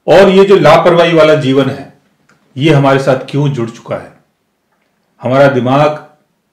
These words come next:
हमारा माइंड इतना लापरवाह क्यों हो गया है कि वो किसी भी चीज को मानने के लिए,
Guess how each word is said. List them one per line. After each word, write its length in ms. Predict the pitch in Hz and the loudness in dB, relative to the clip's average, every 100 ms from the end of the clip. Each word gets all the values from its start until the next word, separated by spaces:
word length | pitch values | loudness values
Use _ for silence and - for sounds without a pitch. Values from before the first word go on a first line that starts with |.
| _ | _
हमारा 300 | 120 127 131 | -4 0 0
माइंड 600 | 120 110 123 147 147 143 - _ _ - | 0 -2 -2 -2 -4 -10 -18 _ _ -8
इतना 300 | 131 151 151 | -6 -2 -2
लापरवाह 540 | 131 127 135 143 143 | 0 2 2 0 0
क्यों 240 | 139 160 147 | -2 -2 0
हो 80 | 139 | 0
गया 200 | 135 131 | 0 -2
है 120 | 131 | -2
कि 160 | 135 147 | -4 -6
वो 160 | 135 135 | -4 -6
किसी 340 | 135 123 143 | -6 -8 -6
भी 140 | 143 143 | -4 -4
चीज 200 | 143 127 | -6 -10
को 180 | - 139 | -4 -4
मानने 480 | 123 113 120 131 139 | -2 -2 -2 -2 -2
के 140 | 143 | -4
लिए, 500 | 123 123 123 120 120 | -6 -4 -4 -6 -10